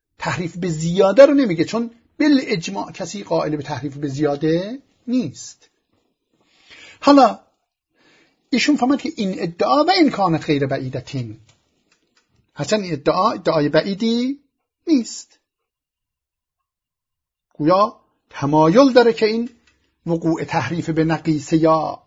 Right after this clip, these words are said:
تصحیف رو بپذیره. بعد هم دو تا شاهد میاره برای وقوع این تحریف، کما یشهد بهی، همچنان که شاهد است بر این وقوع تحریف در قرآن، بعض الاخبار، بعضی از روایات که گفتم روایاتی که در مورد تحریفه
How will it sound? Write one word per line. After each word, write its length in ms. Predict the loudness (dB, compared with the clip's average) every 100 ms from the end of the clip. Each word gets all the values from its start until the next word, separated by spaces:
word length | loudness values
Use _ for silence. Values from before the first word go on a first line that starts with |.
| _ _ _
تصحیف 500 | -8 -8 -2 2 2
رو 120 | 2 2
بپذیره. 720 | 2 2 -6 -6 -12 -14 -18 _ _ _ -20 -20 0
بعد 200 | 4 6
هم 120 | 6
دو 120 | 4 4
تا 100 | 2
شاهد 420 | 4 4 4 2
میاره 300 | 2 2 2
برای 280 | 2 2 2
وقوع 360 | 0 -2 0
این 260 | 2 0 -4
تحریف، 640 | -6 -6 -4 -2 -4 -6 -18 -20 _ -8
کما 360 | -4 0 0
یشهد 560 | 2 0 -2 -4 -2 -2
بهی، 640 | -4 -6 -8 -6 -4 -4 _ _ _ _
همچنان 440 | -4 -4 -2 -4 -6
که 140 | -6
شاهد 440 | -2 0 0 0 0
است 260 | -2 -2
بر 80 | -4
این 160 | -2 -4
وقوع 440 | -4 -4 -6 -8
تحریف 520 | -8 -8 -4 -6 -4
در 120 | -2
قرآن، 840 | 0 0 0 2 2 2 2 2 -2 _ _ _ _ -2
بعض 440 | -2 0 -4 2
الاخبار، 840 | 4 4 0 -8 -2 4 6 6 4
بعضی 340 | 0 0 0
از 160 | 2 2
روایات 580 | 0 0 0 -2 -4
که 80 | -6
گفتم 260 | -6 -4 -6
روایاتی 500 | -4 -2 -2 -4 -8
که 60 |
در 140 | -8 -6
مورد 220 | -6 -8
تحریفه 680 | -8 -8 -8 -6 -4 -2